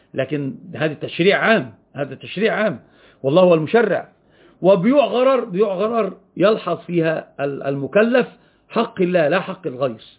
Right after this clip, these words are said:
بيوع الغرر يلحظ فيها المكلف حق الله لا حق الغير، وهذا لا تسامح فيه،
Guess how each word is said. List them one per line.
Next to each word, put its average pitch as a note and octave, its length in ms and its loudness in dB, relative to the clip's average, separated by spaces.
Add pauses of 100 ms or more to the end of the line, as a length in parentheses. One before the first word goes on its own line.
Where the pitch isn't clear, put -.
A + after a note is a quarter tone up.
(2000)
بيوع D3+ 280 4
الغرر G#3 480 6 (520)
يلحظ F#3+ 420 2
فيها F#3+ 300 -2
المكلف A3+ 540 0 (420)
حق C4 360 -2
الله A3 400 2
لا F3+ 120 -2
حق F3+ 280 -10
الغير، C3+ 320 -4 (1200)
وهذا F3 600 4
لا F#3+ 160 0
تسامح G3 500 -2
فيه، C3+ 240 -10